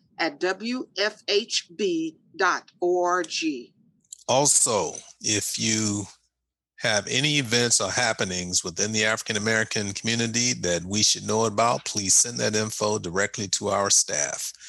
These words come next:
Speaker 2: Or if you want additional information about a calendar item or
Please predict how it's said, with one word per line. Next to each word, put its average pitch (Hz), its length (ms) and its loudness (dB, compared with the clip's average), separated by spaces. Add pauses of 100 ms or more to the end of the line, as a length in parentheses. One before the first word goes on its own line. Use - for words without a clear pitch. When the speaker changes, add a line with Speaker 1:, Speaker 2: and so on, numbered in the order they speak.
(420)
Speaker 2:
Or 107 140 0
if - 160 0
you 117 60 -2
want 110 260 2
additional 113 520 2
information 104 580 0
about 87 380 0
a 85 80 -6
calendar 101 460 0
item 98 360 0
or 95 260 -2